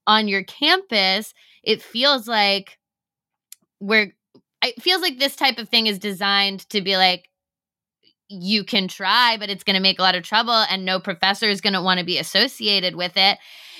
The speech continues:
And I think that the fact that they're attacking professors and they're attacking the actual educators means that a lot of really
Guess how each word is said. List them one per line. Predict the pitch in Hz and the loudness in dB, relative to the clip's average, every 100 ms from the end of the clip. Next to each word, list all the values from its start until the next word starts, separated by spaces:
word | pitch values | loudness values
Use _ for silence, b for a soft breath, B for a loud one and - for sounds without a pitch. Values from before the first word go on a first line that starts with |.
| 269 330 | -10 -4
And | 440 415 320 320 | 0 0 -2 -2
I | 269 | -2
think | 269 311 302 - | 0 -2 -4 -2
that | 277 262 214 | 0 0 -2
the | 233 | -10
fact | - 226 311 - | -2 0 0 -4
that | 254 | -4
they're | 233 220 | 0 0
attacking | 208 208 202 202 196 | 0 0 0 0 -6
professors | 202 175 180 175 196 | -4 0 0 2 0
and | 190 190 | 0 -2
they're | 185 | 0
attacking | 185 202 185 190 196 185 185 185 - | 0 0 0 0 -2 -2 -4 -8 -6
the | 190 | -4
actual | 180 185 - 190 170 - | 0 0 -2 -2 0 0
educators | 247 262 226 190 180 180 165 | -2 -4 -4 0 0 -2 -4
means | 170 165 170 185 214 b b - | -2 0 -2 -4 -12 b b -8
that | 202 196 196 190 - _ _ _ _ _ - | -2 0 2 0 -4 _ _ _ _ _ -8
a | 220 | -4
lot | 247 262 | 0 2
of | 269 233 214 | 0 -6 -6
really | 254 262 262 254 | -2 0 0 -2